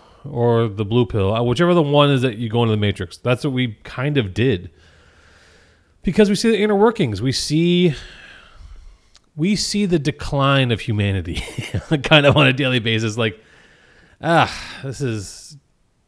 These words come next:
not typically uplifting. R-, very rare do shifts go by and you walk out going, "Wow, I feel inspired. I feel like I'm a new person." All this positivity and all these people encouraging my career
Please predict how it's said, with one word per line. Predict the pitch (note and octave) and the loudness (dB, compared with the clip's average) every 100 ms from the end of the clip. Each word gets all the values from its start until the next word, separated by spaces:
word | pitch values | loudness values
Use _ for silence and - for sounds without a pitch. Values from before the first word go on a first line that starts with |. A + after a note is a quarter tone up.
| _ _ | _ _
not | D3 G#3 - D#3+ _ | -2 -2 -4 -18 _
typically | G3+ G#3 E3 D#3+ | -4 -2 -2 -2
uplifting. | C#3 C#3 G#2 F2+ - F#2 - _ _ _ _ _ _ A#2+ | -2 -4 -4 -8 -10 -18 -20 _ _ _ _ _ _ -12
R-, | A#2+ | -10
very | A2+ B2+ G#3+ F#3 | -6 -2 0 0
rare | B2 A#2+ C3+ C3+ C3 B2 | -2 0 2 2 2 0
do | A#2 | -2
shifts | G#2+ - A2 | -4 -4 -6
go | - A2 | -4 -4
by | F#2 G#2 G#2 | -2 0 0
and | G2+ F#2+ | -2 -4
you | F#2+ | -4
walk | G#2 G2+ - | 0 0 -2
out | G2 | -6
going, | F2 F#2 F#2 F#2 | -4 -6 -6 -4
"Wow, | G2 G2 F#2 F2+ | 0 0 2 0
I | |
feel | F2 G#2 F#2+ | -2 -4 -4
inspired. | F2+ - - G#2 F#2+ F2 E2 _ _ _ _ - - _ _ _ | -8 -10 -8 -6 -4 -6 -10 _ _ _ _ -20 -20 _ _ _
I | - | -8
feel | - | -2
like | B2 | 0
I'm | G#2+ A2+ | 0 -4
a | B2+ | 2
new | C#3 | 4
person." | - C3+ D3 C#3+ G2+ D#2+ _ _ _ _ _ _ - | 4 2 2 0 -2 -6 _ _ _ _ _ _ -8
All | A#2+ | -4
this | B2 | -4
positivity | - - C#3+ C3 B2 - D3 C#3+ A2+ G2+ - _ _ _ _ _ _ - | -6 0 0 2 -2 0 0 2 2 0 -6 _ _ _ _ _ _ -8
and | G#2+ | -4
all | C3+ | -2
these | C#3 | -2
people | - D3 C#3+ | -2 0 0
encouraging | A#2+ - F#3+ F#3+ C#3+ C#3 A2+ - _ _ _ _ _ - - | 0 2 4 4 4 0 0 -8 _ _ _ _ _ -18 -8
my | A#2+ | -6
career | - C3 E3 F3 D3 A#2 F#2 | -4 4 6 8 6 0 -4